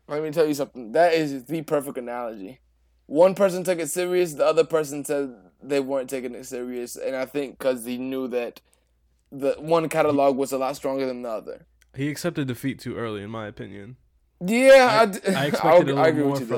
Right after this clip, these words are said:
Speaker 1: there.
Speaker 2: Senor Two Chainz.
Speaker 1: I agree with you there, 'cause he had some good comebacks on it, but, like, hold on, let me pull, let me pull up. Do you, do you have the, the, uh, the list of all the records that are played?
Speaker 2: No, I didn't think we'd actually discuss this.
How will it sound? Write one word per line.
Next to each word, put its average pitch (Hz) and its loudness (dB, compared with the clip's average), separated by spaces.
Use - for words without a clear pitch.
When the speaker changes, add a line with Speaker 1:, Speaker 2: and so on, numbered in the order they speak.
Speaker 1:
there. - -18
Speaker 2:
Senor 123 -8
Two 120 -12
Chainz. 113 -16
Speaker 1:
I 170 8
agree 190 4
with 170 4
you 151 -2
there, 139 0
'cause 165 -2
he 233 6
had 247 8
some 233 -2
good 170 2
comebacks 180 4
on 147 -2
it, 143 -4
but, 143 4
like, 139 4
hold 165 2
on, 160 2
let 202 4
me 262 4
pull, 202 4
let 170 -2
me 202 -2
pull 175 2
up. 151 2
Do 165 -2
you, 226 0
do 190 -2
you 214 2
have 165 4
the, 180 -4
the, 147 -2
uh, 139 2
the 131 -6
list 156 2
of 139 -6
all 147 0
the 147 -2
records 160 -2
that 175 -4
are 185 -2
played? 208 -2
Speaker 2:
No, 127 -6
I 123 -6
didn't 127 -8
think 123 -8
we'd 120 -8
actually 120 -8
discuss 101 -16
this. - -20